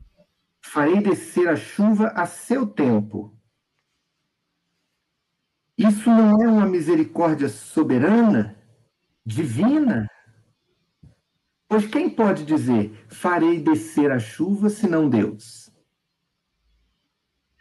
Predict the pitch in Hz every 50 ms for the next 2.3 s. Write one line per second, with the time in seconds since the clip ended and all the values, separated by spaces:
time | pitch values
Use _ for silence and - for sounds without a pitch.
0 | - - - 147 175 185 202 - - 214 233 240 233 208 - - - - _ _
1 | - 247 285 311 311 254 220 175 127 123 131 139 143 131 113 104 - - - -
2 | - - - - - _